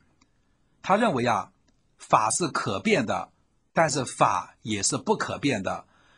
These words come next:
就法的可变角度来讲，他认为一个君-，英明的君王，一个领导者，一个能够了解到、掌握这个术的一个领导者，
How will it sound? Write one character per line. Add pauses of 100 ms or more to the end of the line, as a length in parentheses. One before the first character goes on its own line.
就
法
的
可
变
角
度
来
讲， (360)
他
认
为
一
个
君-， (160)
英
明
的
君
王，
一
个
领
导
者， (640)
一
个
能
够
了
解
到、
掌
握
这
个
术
的
一
个
领
导
者，